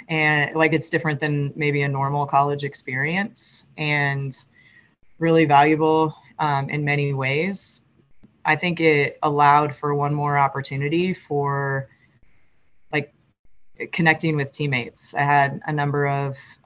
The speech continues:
um, swimming teammates that played water polo in the spring. And so it was just an opportunity to connect a little bit more with them. Um, I think that was particularly valuable maybe freshman and sophomore years when,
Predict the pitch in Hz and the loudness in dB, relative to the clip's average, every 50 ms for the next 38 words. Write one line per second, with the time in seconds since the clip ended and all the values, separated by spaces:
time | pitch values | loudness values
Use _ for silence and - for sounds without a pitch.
0 | _ - - - 80 - 78 78 - - - - - - - _ _ - - _ | _ -10 -10 -8 -8 -8 -10 -12 -14 -18 -18 -18 -18 -20 -20 _ _ -20 -20 _
1 | _ _ _ _ _ _ - _ _ _ _ - - - - - - - _ _ | _ _ _ _ _ _ -20 _ _ _ _ -20 -20 -20 -20 -20 -20 -20 _ _
2 | _ _ _ - - - 165 165 165 165 151 151 - 156 151 156 160 175 180 - | _ _ _ -12 -6 -2 0 2 2 2 0 -2 -2 -2 -2 0 0 -2 -2 -6
3 | - - - 143 143 139 - - - _ _ 147 139 139 139 139 139 143 139 - | -10 -10 -6 -4 -4 -2 -4 -6 -8 _ _ -4 -2 2 2 2 2 2 -2 -2
4 | 147 143 143 143 143 143 139 139 135 - - - 139 135 139 151 160 151 143 135 | -2 -2 0 0 -2 -2 -4 -4 -6 -8 -10 -6 -4 -2 -2 -2 -2 -2 -4 -4
5 | - 151 143 143 139 135 - 151 - - 147 147 139 139 143 139 139 - 139 135 | -2 -2 -2 -2 -2 -4 -4 -6 -6 -4 -2 0 0 0 -2 -4 -6 -4 -4 -2
6 | 135 139 139 139 139 135 - - 135 127 127 127 - - - - - 143 143 139 | 0 0 0 0 -2 -4 -4 -2 0 0 0 -2 -4 -12 -14 -8 -6 -4 -2 -2
7 | 139 135 135 135 120 143 135 135 131 131 131 131 - 127 123 135 170 190 - _ | -2 -2 -2 -4 -2 -2 -2 -2 -2 -2 -4 -4 -2 -2 0 0 0 -2 -2 _
8 | _ - - - - - - _ _ _ _ 151 147 143 139 135 131 127 127 127 | _ -20 -20 -20 -20 -20 -20 _ _ _ _ -4 -2 0 0 0 -2 -4 -6 -10
9 | - - - 170 165 160 156 156 151 147 143 - - _ _ _ _ _ _ 175 | -12 -6 -2 0 4 6 6 6 6 6 2 -2 -6 _ _ _ _ _ _ -4
10 | 151 - 156 151 151 151 147 147 147 147 143 143 147 143 139 135 135 135 139 143 | 0 2 2 2 4 2 2 2 2 2 2 2 2 4 6 6 6 6 4 2
11 | 139 139 139 139 139 143 139 139 135 135 135 135 135 135 - 139 131 131 - - | 0 0 0 0 0 0 0 0 0 0 0 -2 -2 -2 -2 -2 -2 -2 -4 -6
12 | 143 135 139 135 - 135 131 131 - 139 139 139 135 131 131 135 135 135 135 135 | -4 -2 -2 -2 0 0 0 0 0 -4 -4 -2 0 0 0 0 -2 -2 -4 -2
13 | 135 131 131 127 127 127 120 | -2 -2 -2 -4 -6 -8 -10